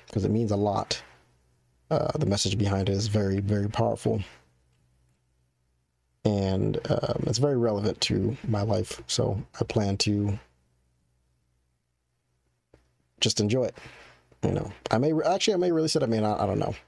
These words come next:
I, I learned it so I could play it for myself, um, and shared it with the lady. So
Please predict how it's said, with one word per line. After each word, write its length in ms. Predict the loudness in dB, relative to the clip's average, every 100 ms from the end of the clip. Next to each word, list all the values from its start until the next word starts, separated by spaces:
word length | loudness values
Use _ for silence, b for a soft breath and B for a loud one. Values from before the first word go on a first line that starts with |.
| _
I, 140 | 0 2
I 180 | 2 2
learned 300 | 2 2 0
it 140 | 0
so 160 | 2 2
I 60 |
could 160 | 0 2
play 140 | 2
it 80 | 2
for 80 | 0
myself, 420 | 2 2 0 -4 B B B B B _ _ _ -18 -6
um, 280 | -4 -2 -6 -14 _ _
and 120 | -2 0
shared 200 | 2 0
it 60 |
with 120 | 0
the 60 | 0
lady. 280 | 0 2 0
So 280 | 0 0